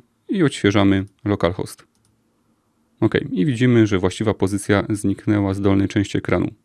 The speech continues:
No dobrze, to zobaczmy teraz, co się stanie, jeśli wpiszę nazwę mojej domeny, czyli keylight kropka com kropka p l i w tej sytuacji ponownie uruchamiam instalatora. A to oczywiście ma związek z plikiem host. Także muszę teraz przejść do tego pliku, a znajduje się właśnie w tej lokalizacji,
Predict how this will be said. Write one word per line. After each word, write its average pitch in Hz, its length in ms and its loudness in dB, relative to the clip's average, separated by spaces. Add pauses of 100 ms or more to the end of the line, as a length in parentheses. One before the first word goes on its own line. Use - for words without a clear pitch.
(240)
No 131 140 0
dobrze, 101 240 2
to 101 100 -4
zobaczmy 139 320 2
teraz, 113 240 0
co - 100 -6
się 196 120 -6
stanie, 139 380 0
jeśli 110 340 0
wpiszę - 340 -6
nazwę 107 280 2
mojej 95 200 2
domeny, 98 460 2
czyli 156 180 -4
keylight 135 340 -2
kropka - 140 -4
com 98 100 -2
kropka - 180 -4
p 123 80 0
l 185 200 -2
i 170 200 -2
w - 60 -16
tej 147 180 -2
sytuacji 107 600 -2
ponownie 147 420 -2
uruchamiam 104 560 0
instalatora. 123 560 0 (800)
A 95 80 -4
to - 100 2
oczywiście - 440 0
ma 98 140 2
związek 98 600 -2
z - 100 -18
plikiem 113 340 -2
host. - 400 -4 (1200)
Także 123 260 2
muszę 127 180 0
teraz 107 240 0
przejść 165 320 2
do 107 200 0
tego 104 200 2
pliku, 151 380 2
a 165 120 -2
znajduje 110 420 0
się 104 240 0
właśnie 104 480 0
w - 60 -20
tej 117 120 2
lokalizacji, 101 720 0